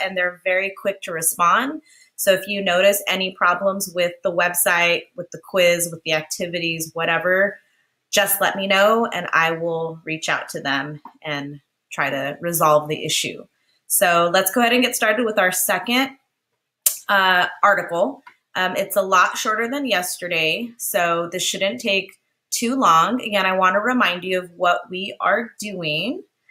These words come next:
So as we are reading the article, we are doing a few things. We are highlighting important facts and main ideas. We are identifying important vocabulary, um,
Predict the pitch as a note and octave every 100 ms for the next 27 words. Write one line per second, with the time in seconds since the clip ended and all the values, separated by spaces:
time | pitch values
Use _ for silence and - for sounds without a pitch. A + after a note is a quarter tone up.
0 | - _ - - A#3 G#3 G3+ G3 F#3+ F#3
1 | - G3+ A#3 B3+ C#4+ - A#3+ A3+ A#3 B3
2 | B3 - F3+ F3 F3 F3 F3 G3+ - _
3 | G#3 G3 F#3+ F#3 F3+ F#3 F3 E3+ A3 G#3+
4 | G3 C#3+ C#3 F3 F3+ E3+ E3+ - - _
5 | _ - B3 A#3+ C4 B3 C4 C4+ C#4 C4+
6 | G3 - G3+ - A3+ C4 - _ _ _
7 | G3 E3 C#4 D#4+ - - F#3+ G3+ G3+ F3+
8 | G3+ C4+ F3+ E3+ B3 F4+ - - _ _
9 | _ G3 G#3 G3+ - G3 F#3+ F#3 - F#3+
10 | F#3 F#3+ A#3+ A#3+ A3 G#3+ G#3+ G#3+ A3 -
11 | _ _ _ _ _ - G3 G3 G#3 B3
12 | A#3 B3+ C4 G3+ F#3 F#3 F3+ E3+ G3 C#4+
13 | D#4+ _ _ _ _ - F3+ F3 F3 F3